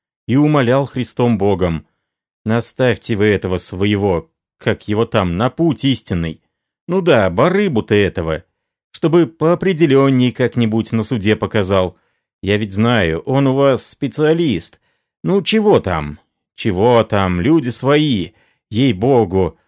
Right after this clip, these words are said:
они мне всю шею отвертели, губернские эти. Разделаться бы с ними, да и с колокольни долой.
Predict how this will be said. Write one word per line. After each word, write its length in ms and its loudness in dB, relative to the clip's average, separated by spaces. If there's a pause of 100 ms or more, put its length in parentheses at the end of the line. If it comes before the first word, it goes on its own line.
(140)
они 260 0
мне 220 -2
всю 240 -4
шею 440 0
отвертели, 600 -2
губернские 720 -4
эти. 480 -4 (280)
Разделаться 720 0
бы 100 -2
с 120 -4
ними, 480 0
да 160 -4
и 120 0
с 100 -4
колокольни 600 0
долой. 460 0